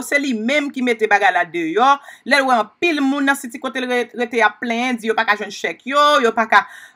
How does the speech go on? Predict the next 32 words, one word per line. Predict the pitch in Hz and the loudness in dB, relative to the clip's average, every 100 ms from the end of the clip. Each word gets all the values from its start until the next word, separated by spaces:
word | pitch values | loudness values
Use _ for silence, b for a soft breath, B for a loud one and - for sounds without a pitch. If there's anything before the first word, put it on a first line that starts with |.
| _ | _
an | 220 185 165 147 - | 2 4 0 -4 -6
tout | 233 | 2
bagay | 269 247 | 4 4
yo | 240 | 2
te | 233 | -6
sipoze | - 233 247 | -4 -2 0
jwenn, | 220 220 208 | 0 -2 2
alè | 175 170 208 277 | 2 2 2 2
yo | 254 | 2
pa | 226 220 | 0 2
ka | 226 | 0
jwenn | 208 202 | 0 -2
yo. | 254 226 | -2 0
Gen | 233 | -2
yon | 208 175 | -2 -6
dile | 208 170 254 | -12 -4 0
nan | 269 262 | 0 -2
post | 262 - _ _ - | -6 -8 _ _ -8
postoffice | 320 - 269 - 233 262 | -8 -6 -8 -6 -8 0
lan. | 294 | 0
Li | 247 214 - | 0 -8 2
kòmanse | 311 320 285 254 | 2 4 0 4
panike, | 247 226 202 254 | 4 4 -4 -4
li | 233 | -4
fè | 233 220 | -2 -2
envestigasyon, | 208 214 208 190 - 214 226 b b b _ | -2 -4 0 0 0 -4 -4 b b b _
e | 294 | 4
vwala, | 269 233 226 214 - | 6 6 8 6 2
se | - 240 220 - | -2 0 0 -4
sa | - 226 208 | 4 4 4
li | 196 | -6
wè. | 175 214 | -2 -2